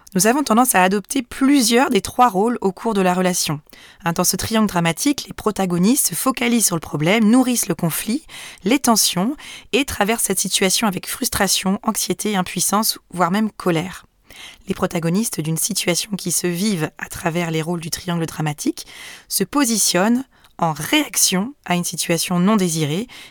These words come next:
et non pas en adoptant une démarche constructive. À l'inverse, avec la dynamique d'empowerment proposée par David Emerald,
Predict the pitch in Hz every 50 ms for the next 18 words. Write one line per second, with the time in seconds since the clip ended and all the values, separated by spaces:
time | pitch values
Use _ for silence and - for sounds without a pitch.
0 | - - - 220 233 233 214 185 - - 180 180 208 202 180 170 170 165 170 165
1 | - - - 202 214 196 175 147 165 165 165 175 190 - - - - - 220 208
2 | - - 180 - - - - 143 127 131 180 - _ _ _ _ _ _ _ -
3 | - - - - - - - _ _ _ - 220 220 208 185 175 214 254 - -
4 | - 196 180 180 - - - 165 180 185 190 180 196 220 208 - - 175 180 180
5 | 180 180 170 165 160 156 160 175 226 277 311 - - 175 160 - 170 160 165 190
6 | 190 - 165 151 147 151 160 160 156 165 - - 160 151 160 170 190 226 285